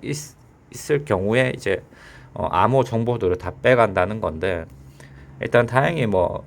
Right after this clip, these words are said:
은행이나 그런 건 전혀 연동을 하지 않고 그 구글 계정 또한 부계정으로 일단 정보가 없는 걸로 일단 사용을 하기는 했는데 좀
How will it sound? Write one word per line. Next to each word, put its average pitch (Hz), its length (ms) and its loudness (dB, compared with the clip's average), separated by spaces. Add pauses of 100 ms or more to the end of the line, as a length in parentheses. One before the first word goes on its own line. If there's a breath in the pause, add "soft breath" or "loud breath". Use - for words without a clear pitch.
은행이나 107 460 -2
그런 110 280 -2
건 98 140 0
전혀 95 280 -4
연동을 101 460 -2
하지 120 180 -2
않고 - 520 -4
그 - 420 -10
구글 110 300 -2
계정 107 340 -2
또한 101 300 2 (720 loud breath)
부계정으로 120 680 2
일단 87 280 -6
정보가 113 400 -4
없는 117 300 -2
걸로 98 200 0
일단 - 180 -6
사용을 120 380 -2
하기는 120 300 -4
했는데 101 540 -6
좀 - 260 -14